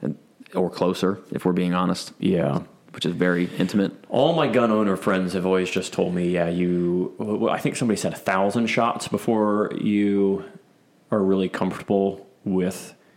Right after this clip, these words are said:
Speaker 2: So let's, let's say I went out and I purchased a Glock. I get the Glock. I need to go shoot at least a thousand times before.
Speaker 1: I could see that.
Speaker 2: Is that
Speaker 1: Sure. I've
Speaker 2: fair?
Speaker 1: shot so many times I can't count 'em at this point.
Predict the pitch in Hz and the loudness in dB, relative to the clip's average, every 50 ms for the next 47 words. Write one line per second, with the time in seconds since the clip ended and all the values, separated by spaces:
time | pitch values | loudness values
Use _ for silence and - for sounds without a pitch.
0 | _ - - 127 110 101 107 101 - - - - - 113 104 - - 110 95 90 | _ -2 0 2 2 2 2 0 0 -2 -6 -4 0 0 0 0 2 2 2 2
1 | 90 90 82 - 87 90 87 - - 80 - - 92 87 - 90 - - 85 80 | 2 0 0 0 0 0 0 0 0 -2 0 0 -2 -2 -2 -4 -4 -4 -2 0
2 | 90 82 78 - - - 92 80 98 95 - 92 104 101 92 87 85 - - - | 0 0 0 0 -2 -4 -2 -2 0 0 0 0 2 2 2 2 0 0 -2 -2
3 | 95 92 87 85 85 87 82 - - 92 80 80 73 90 87 - - 73 - - | -2 -2 -2 -2 -2 -2 -2 0 -2 -2 -2 0 -2 -2 -4 -4 -6 -10 -6 -2
4 | - 85 85 85 82 87 85 80 - 87 80 71 71 78 85 - - 92 - - | 0 0 0 0 0 -2 -2 -2 -2 -2 -2 -2 -2 -4 -6 -6 -6 -6 -4 -2
5 | 82 76 69 67 - - - - - - - - - - - 87 69 76 104 127 | -2 -2 -2 -2 -6 -8 -14 -12 -10 -10 -10 -10 -8 -2 0 0 2 2 0 -2
6 | 165 - - 101 85 92 90 139 147 - - 98 95 92 92 95 85 - - 92 | -4 -4 -2 0 2 2 2 2 2 2 2 2 2 4 2 2 0 0 0 0
7 | 92 92 92 90 98 90 92 87 90 - - - 82 73 - 95 95 95 98 101 | 2 2 2 0 0 0 0 -2 -2 -2 -2 -4 -2 -2 0 0 2 2 2 0
8 | 92 - - 101 101 110 - - 120 113 110 - | 0 0 0 2 2 2 2 4 2 2 2 0